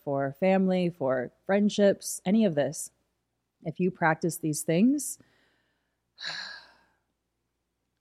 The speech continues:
those opportunities will follow because you will be the person that's easy to talk to,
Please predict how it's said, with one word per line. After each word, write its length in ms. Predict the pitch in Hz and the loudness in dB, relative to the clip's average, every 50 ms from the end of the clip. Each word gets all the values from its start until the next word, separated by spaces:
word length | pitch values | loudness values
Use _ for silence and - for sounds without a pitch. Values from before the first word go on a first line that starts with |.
| _ | _
those 280 | 156 156 156 156 147 143 | -2 0 2 2 2 2
opportunities 720 | 147 139 - 147 143 131 - 160 143 139 143 139 131 - | 0 0 0 -2 -4 -4 -4 -6 -4 -2 -4 -4 -4 -4
will 120 | 139 139 139 | -4 -4 -4
follow 420 | - - 139 135 135 131 113 - | -2 -2 -2 0 0 -2 -4 -2
because 340 | - 175 170 - 185 175 165 | -2 -2 0 2 2 2 4
you 80 | 190 214 | 6 8
will 100 | 233 226 | 8 8
be 140 | 196 214 208 | 8 8 6
the 100 | 202 190 | 6 4
person 520 | - 226 233 269 - - 180 165 165 160 | 2 0 -2 -2 0 0 0 0 0 2
that's 260 | 151 151 147 151 - - | 2 0 0 0 -4 -6
easy 300 | 151 147 139 151 180 185 | -8 -8 -4 -2 -2 0
to 80 | 196 | 0
talk 300 | 185 - 240 247 262 - | 0 0 -2 -4 -4 -4
to, 360 | - - 151 135 131 131 - | -4 -2 0 0 0 -2 -6